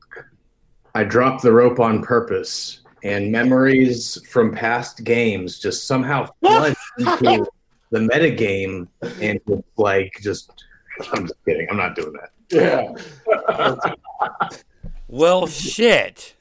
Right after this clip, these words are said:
Speaker 2: <laughs> That was like the Buddhist, <laughs> the Buddhist metagame. My past lives.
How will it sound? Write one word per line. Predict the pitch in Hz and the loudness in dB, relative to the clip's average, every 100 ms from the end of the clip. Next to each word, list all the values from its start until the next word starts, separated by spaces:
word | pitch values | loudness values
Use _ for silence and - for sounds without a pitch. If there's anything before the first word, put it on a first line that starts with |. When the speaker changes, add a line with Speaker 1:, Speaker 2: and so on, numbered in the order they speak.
| _ | _
Speaker 2:
<laughs> | - - - - - - - - 185 170 - - _ | -16 -14 -8 -4 0 0 0 0 4 4 2 -4 _
That | 214 220 | 4 4
was | 196 | 6
like | 214 196 | 4 4
the | 185 | 2
Buddhist, | 147 - 156 175 160 151 - - - | -2 2 6 6 6 4 0 -12 -12
<laughs> | 226 - - 135 - - - - _ _ 147 - | -8 -8 -8 -10 -16 -20 -20 -20 _ _ -14 -8
the | 453 359 - - 196 170 214 208 - 190 147 | 2 2 2 -4 -8 -4 -4 -4 -2 -2 2
Buddhist | 165 170 160 - | 2 2 0 -4
metagame. | 147 160 151 135 131 117 107 - - - | -4 0 0 0 0 -2 -2 -10 -6 -2
My | 139 | 0
past | 135 202 190 - | 2 0 -2 -8
lives. | 151 147 - - _ - | -10 -10 -12 -20 _ -20